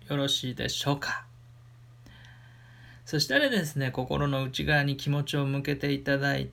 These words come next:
て、いきます。えー、そしたらですね、まずは大好きな彼を思い浮かべてみてください。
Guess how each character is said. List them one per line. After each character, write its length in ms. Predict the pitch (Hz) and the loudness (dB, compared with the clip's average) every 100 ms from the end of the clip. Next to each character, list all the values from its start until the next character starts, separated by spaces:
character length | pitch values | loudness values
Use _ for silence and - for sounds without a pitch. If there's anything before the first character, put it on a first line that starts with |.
| - | -4
て、 840 | 165 175 180 175 165 143 123 113 117 - - - - - - - - - - - - - - - - - - - - - - - - - - - - - - - - - - - | 0 2 2 2 2 0 0 -6 -10 -20 -20 -20 -20 -20 -20 -20 -20 -20 -20 -20 -20 -20 -20 -20 -20 -20 -20 -20 -20 -20 -20 -20 -20 -20 -20 -20 -20 -20 -20 -20 -20 -20 -20 -12
い 80 | 120 | -10
き 160 | - 123 | -4 0
ま 180 | 113 104 | 0 -2
す。 240 | - - - - - - - - - - - - - - | -6 -10 -18 -20 -20 -20 -20 -20 -20 -20 -20 -20 -20 -12
え 200 | 113 110 | -10 -10
ー、 40 | 110 | -10
そ 140 | 117 | -10
し 60 | - | -10
た 160 | - | -6
ら 140 | 123 127 | -2 -2
で 120 | 127 | -4
す 120 | - | -4
ね、 500 | 131 151 147 131 127 - - - - - - - - | 0 2 2 -2 -8 -16 -20 -20 -20 -20 -20 -18 -4
ま 220 | 143 208 | 0 0
ず 120 | 208 | 2
は 280 | 135 107 104 - - - - - - - - 127 | 0 0 -6 -16 -20 -20 -20 -20 -20 -20 -16 2
大 300 | 165 196 196 | 4 4 2
好 160 | - | -2
き 80 | 139 | -2
な 260 | 117 104 104 - | -2 -2 -6 -14
彼 320 | - 170 208 160 | -2 2 4 2
を 260 | 113 101 - - - - - - - - | 2 -2 -10 -20 -20 -20 -20 -20 -20 -12
思 200 | - 120 | -2 2
い 40 | 127 | 2
浮 60 | 120 | 2
か 120 | 123 | 2
べ 120 | 113 | 2
て 100 | 113 | -2
み 160 | 113 107 | -4 -4
て 140 | 113 | -4
く 100 | 117 | 0
だ 140 | 117 | 0
さ 300 | 113 131 127 | 2 2 4
い。 120 | 113 | 2